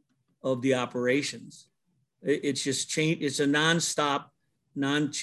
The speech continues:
or constant changing environment for recovery, and they keep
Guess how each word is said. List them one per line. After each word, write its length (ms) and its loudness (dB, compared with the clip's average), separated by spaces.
or 380 -2
constant 420 -4
changing 600 -2
environment 640 2
for 180 -4
recovery, 680 -6
and 200 -2
they 80 -2
keep 240 -8